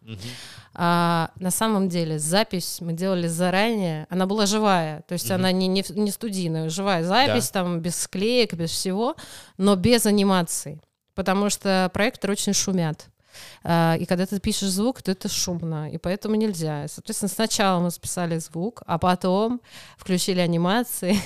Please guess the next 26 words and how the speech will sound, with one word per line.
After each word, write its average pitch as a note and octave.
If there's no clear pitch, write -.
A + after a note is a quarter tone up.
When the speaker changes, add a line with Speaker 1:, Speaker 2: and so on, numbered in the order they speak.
Speaker 2:
<laughs> -
и B3+
играли D#4
под -
фонограмму, A#3+
чтобы C4+
записать C4
красивую A#3+
картинку. G#3+
Speaker 1:
То -
есть -
история C3+
Speaker 2:
А A#2+
потом A#2+
Speaker 1:
мы G2+
про A#2
то, -
что -
мы A#2+
не A#2
ищем A2+
легких -
путей, B2+
это -
про G#2+
вас. -